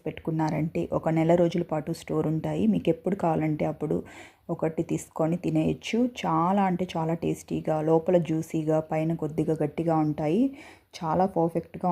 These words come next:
ఉంటాయి. ఈ లడ్డూల్ని ఈ విధంగా ప్రిపేర్ చేసి పిల్లలకి ఈవినింగ్ టైంలో కానీ, లేదంటే స్కూల్కి వెళ్ళేటప్పుడు స్నాక్ బాక్స్లో కానీ పెట్టి ఇవ్వండి, వాళ్ళు చాలా ఎంజాయ్ చేస్తూ తింటారు. చూసారు కదా ఫ్రెండ్స్, అచ్చంగా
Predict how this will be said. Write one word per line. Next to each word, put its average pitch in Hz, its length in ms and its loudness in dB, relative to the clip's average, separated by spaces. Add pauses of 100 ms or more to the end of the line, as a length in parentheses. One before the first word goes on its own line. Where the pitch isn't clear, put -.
ఉంటాయి. 160 380 0 (120)
ఈ 170 120 0
లడ్డూల్ని 160 500 2 (140)
ఈ 160 40 0
విధంగా 160 380 0
ప్రిపేర్ 160 360 2
చేసి 156 260 -4 (120)
పిల్లలకి 165 460 2 (220)
ఈవినింగ్ 160 420 0 (200)
టైంలో 151 360 0
కానీ, 156 320 2
లేదంటే 151 420 2 (440)
స్కూల్కి 180 380 0
వెళ్ళేటప్పుడు 160 640 0 (160)
స్నాక్ 170 340 0
బాక్స్లో 160 380 0
కానీ 151 180 2
పెట్టి 147 280 -2
ఇవ్వండి, 151 340 2 (100)
వాళ్ళు 165 240 4 (120)
చాలా 165 320 2 (120)
ఎంజాయ్ 165 260 0
చేస్తూ 156 300 -6
తింటారు. 160 540 2 (880)
చూసారు 208 260 2
కదా 185 180 4
ఫ్రెండ్స్, 175 340 2 (120)
అచ్చంగా 175 500 2